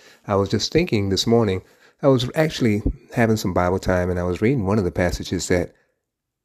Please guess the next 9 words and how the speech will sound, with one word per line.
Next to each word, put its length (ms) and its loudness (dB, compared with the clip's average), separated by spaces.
I 120 -2
really, 340 4
really 340 0
enjoy 360 -2
reading 380 -2
about 300 -4
because 320 -2
it's 300 -4
like 200 -2